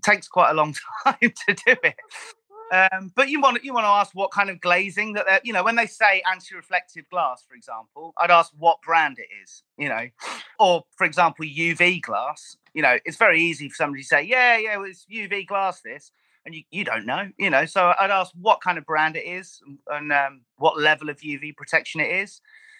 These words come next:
If you want it to be conservation friendly, the ki-, the, like, the mount board, the fillets, um, the backing board, all of those things, I'd, I'd, I'd ask them what they intend on using,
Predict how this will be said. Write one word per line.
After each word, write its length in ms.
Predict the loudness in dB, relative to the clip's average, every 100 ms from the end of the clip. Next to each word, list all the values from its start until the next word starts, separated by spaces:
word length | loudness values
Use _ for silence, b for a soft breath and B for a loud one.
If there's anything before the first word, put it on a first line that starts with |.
| b
If 180 | -6 -4
you 140 | -6
want 300 | 2 2 2
it 100 | -10
to 80 | -10
be 100 | -8
conservation 1000 | 0 0 0 0 0 0 -4 -4 -6 -12 -8
friendly, 560 | 0 2 2 -4 -4 -8
the 80 |
ki-, 140 | -6 -8 -8
the, 140 | -12 -10 -2
like, 280 | 0 0 -4
the 80 | 0
mount 280 | 0 0 0
board, 280 | 2 0 -2
the 80 |
fillets, 760 | -4 0 2 2 -2 -14 -20 -20 b b b b b -2
um, 520 | 2 4 2 -2 -8 -6
the 40 |
backing 420 | -2 -2 -4 -8
board, 300 | -4 -2 0
all 160 | 0 -2
of 60 |
those 280 | 0 0 0
things, 420 | -4 -4 -8 -14 -2
I'd, 200 | 0 0 -4 _ _ _ -2
I'd, 140 | -2 -2 0
I'd 80 | 6
ask 240 | 6 4
them 140 | -6 0
what 160 | 2
they 160 | 4 2
intend 340 | 0 -2 0
on 140 | -4 -4
using, 500 | -6 -4 -4 -8